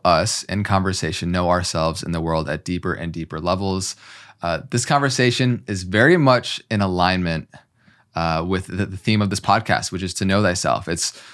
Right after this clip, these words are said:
why I feel like I'm personally here. What I would love to do with this show is to alleviate suffering, to help us know ourselves at deeper and deeper levels. And my guest today is very, very in alignment with <laughs> that ethos.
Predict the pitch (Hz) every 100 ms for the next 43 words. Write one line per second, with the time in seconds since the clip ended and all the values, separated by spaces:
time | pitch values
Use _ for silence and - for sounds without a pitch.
0 | - _ 92 95 92 98 - 101 92 95
1 | - 113 - 104 101 107 101 98 95 92
2 | 95 92 - 98 92 82 87 - 104 98
3 | 87 - 82 98 101 98 - - 98 101
4 | 98 95 92 92 90 90 85 98 95 92
5 | 92 90 87 85 80 87 87 82 87 85
6 | 90 95 98 98 - - - - - 95
7 | 92 90 92 101 98 101 95 95 92 -
8 | 90 85 95 92 90 90 90 85 - 98
9 | 90 87 87 87 90 87 82 85 85 82
10 | 85 82 - 98 117 101 87 101 98 90
11 | 85 90 -